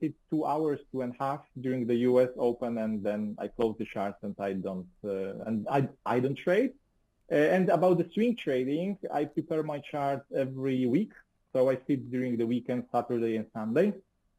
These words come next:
I look for all some twenty-eight or twenty-four pairs of Forex. Uh, I look for the weekly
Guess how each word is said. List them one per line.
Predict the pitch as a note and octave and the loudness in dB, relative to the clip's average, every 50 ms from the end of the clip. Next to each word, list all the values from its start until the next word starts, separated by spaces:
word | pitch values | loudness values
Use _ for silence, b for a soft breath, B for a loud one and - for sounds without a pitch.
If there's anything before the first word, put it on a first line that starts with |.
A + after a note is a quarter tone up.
| _ _ _ _ - - | _ _ _ _ -8 -2
I | C3+ C#3 C#3 | 2 4 6
look | D3 E3 E3 - - | 6 6 4 4 2
for | - C3 B2 C3+ | 4 4 4 6
all | C3+ C#3+ D3 D3+ D3 B2 - | 6 6 8 8 6 6 2
some | B2+ A#2+ A#2+ A#2+ A#2+ A2+ - - | -2 -6 -6 -6 -8 -10 -6 -2
twenty-eight | C#3 C3 C3 B2+ A#2+ A#2+ B2 B2 C3 C3 - - - - | -2 -2 -2 -2 -2 0 2 4 4 2 2 -2 -4 -6
or | - B2 A2+ A2 | -4 -4 -4 -4
twenty-four | - - B2+ A#2+ A2+ - A2+ - - B2+ A#2 A#2 | -4 -4 -4 -4 -4 -4 -6 -2 2 2 4 4
pairs | A2+ - - B2 A#2+ A#2+ A2+ - _ - - | 2 0 2 2 2 2 0 -2 _ -10 -8
of | - G#2+ A#2 A2+ - _ _ | -6 -4 -4 -6 -8 _ _
Forex. | - A#2 C#3+ G#3 A#3+ A#3 - _ _ _ _ b b b b b b b b b b b | 2 4 4 4 4 0 -4 _ _ _ _ b b b b b b b b b b b
Uh, | B2+ B2+ C3 - | 4 6 6 6
I | - C#3+ | 6 6
look | D3+ E3 F3 F3 - - | 8 8 6 6 4 2
for | C#3+ C3+ B2+ | 0 2 2
the | A#2 A#2+ | 4 4
weekly | A#2 D#3 D3+ - - E3 | 4 4 2 2 0 0